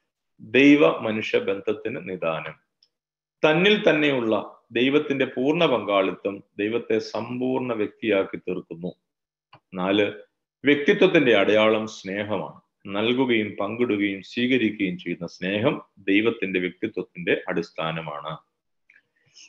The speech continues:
The person എന്ന ദൈവം മാത്രമേ വിശേഷിക്കപ്പെടാനൊക്കൂ. മനുഷ്യനെ a person എന്നേ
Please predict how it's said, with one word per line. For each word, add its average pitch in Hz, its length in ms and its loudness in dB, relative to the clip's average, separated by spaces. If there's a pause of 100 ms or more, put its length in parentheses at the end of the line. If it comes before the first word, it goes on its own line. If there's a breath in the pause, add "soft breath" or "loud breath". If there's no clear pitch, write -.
(160)
The 151 80 8
person 180 520 6
എന്ന 147 140 4
ദൈവം 139 420 6
മാത്രമേ 113 600 -2 (160)
വിശേഷിക്കപ്പെടാനൊക്കൂ. 113 1400 -2 (720)
മനുഷ്യനെ 120 760 2
a - 80 8
person 117 760 2 (280)
എന്നേ 98 320 -2